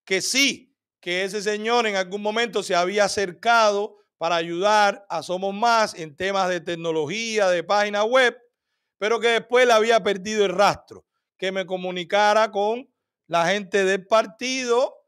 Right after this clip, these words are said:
con Dariel específicamente, su presidente actual, para ver si había algún vínculo que él no conocía eso, pero que ya se había perdido el ro-, el, el rastro de este señor. O sea, un señor que se acercó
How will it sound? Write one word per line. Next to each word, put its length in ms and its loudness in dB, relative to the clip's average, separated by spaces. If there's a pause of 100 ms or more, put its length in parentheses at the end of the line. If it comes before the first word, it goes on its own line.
(200)
con 180 -10
Dariel 420 2
específicamente, 920 -6
su 180 -12
presidente 640 -6
actual, 600 2 (300)
para 320 2
ver 240 -2
si 260 -6
había 300 0
algún 280 -8
vínculo 480 0
que 220 0
él 100 -4
no 140 -2
conocía 560 0
eso, 260 -12
pero 200 -6
que 120 -2
ya 260 4 (200)
se 120 -6
había 300 2
perdido 400 -4
el 100 -4
ro-, 200 -2
el, 280 -2
el 400 -6
rastro 460 -2
de 180 -2
este 200 -8
señor. 420 -10 (340)
O 100 0
sea, 200 10
un 100 2
señor 400 0
que 140 0
se 100 -4
acercó 920 0